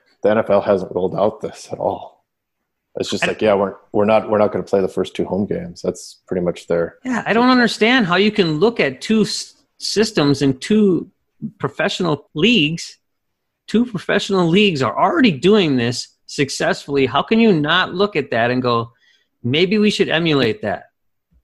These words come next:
Speaker 1: Yeah, maybe we should follow that.
Speaker 2: Yeah.
Speaker 1: Yeah.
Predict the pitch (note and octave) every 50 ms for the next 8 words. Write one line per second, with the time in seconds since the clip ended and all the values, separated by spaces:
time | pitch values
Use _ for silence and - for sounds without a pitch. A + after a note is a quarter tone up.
0 | _ - F#2+ F2+ - - F#2 G2+ G#2+ A#2+ B2 B2 G2 E2+ - - F#2 F2+ E2 D#2
1 | C#2+ C#2+ D2 D2 - - - _ _ _ _ _ _ _ _ - - - - -
2 | - - - _ _ _ _ _ _ _ _ _ _ _ _ _ _ _ _ -
3 | - - E2